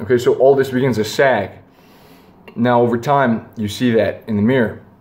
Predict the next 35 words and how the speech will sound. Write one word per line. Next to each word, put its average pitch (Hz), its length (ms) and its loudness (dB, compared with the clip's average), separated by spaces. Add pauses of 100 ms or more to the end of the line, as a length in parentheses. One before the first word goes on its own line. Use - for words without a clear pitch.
(760)
But 120 320 0
as 110 140 0
you're 107 100 0
resting, 135 460 0
the 113 80 -6
tongue 127 380 -4
is 101 260 -6 (260)
placed 110 360 0
firm, 147 480 -2
not, 127 260 -4
you 127 80 -2
know, 110 120 0
gently 135 420 0
on 120 120 0
top 123 340 -2
of 120 140 -4
the 110 60 -2
roof 123 200 0
of 135 60 -8
the 147 60 0
mouth, 123 240 -2
supporting, 131 720 -2 (320)
and 120 160 0
then 120 260 0 (220)
the 104 80 -8
teeth 147 240 -6
are 127 60 2
stacked 120 480 0 (560)
on 110 100 -4
top 117 220 0
of 95 80 -10
one 104 160 0
another. 95 360 -2 (440)
With 147 420 -2
gum, 170 480 0